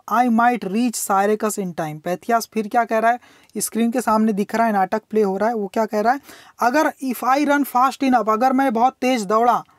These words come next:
है ना, तो I might reach, तो मैं शायद पहुंच जाऊंगा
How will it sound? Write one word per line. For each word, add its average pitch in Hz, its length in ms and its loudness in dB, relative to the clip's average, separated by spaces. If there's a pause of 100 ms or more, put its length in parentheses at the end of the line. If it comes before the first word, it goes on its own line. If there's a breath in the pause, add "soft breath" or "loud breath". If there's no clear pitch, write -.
(120)
है 214 80 2
ना, 277 160 2 (260 loud breath)
तो - 120 -18
I 247 160 2
might 302 300 2
reach, 240 380 0
तो 262 80 2
मैं 269 160 2 (500)
शायद 240 340 0
पहुंच 240 360 2
जाऊंगा 226 480 2